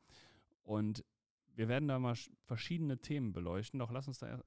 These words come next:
erstmal bei Instagram reinstarten. Ich habe ja damals auch mit Instagram angefangen,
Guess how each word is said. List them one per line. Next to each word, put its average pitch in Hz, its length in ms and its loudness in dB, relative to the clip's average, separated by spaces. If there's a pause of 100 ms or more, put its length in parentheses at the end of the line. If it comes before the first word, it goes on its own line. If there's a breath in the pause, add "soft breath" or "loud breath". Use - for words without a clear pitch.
erstmal 127 320 -2
bei 113 140 -2
Instagram 101 520 -4
reinstarten. 98 520 -4
Ich - 100 -10
habe 110 120 -2
ja 104 40 -2
damals 113 300 0
auch 113 160 -4
mit 95 100 -6
Instagram 127 400 -2
angefangen, 139 540 -4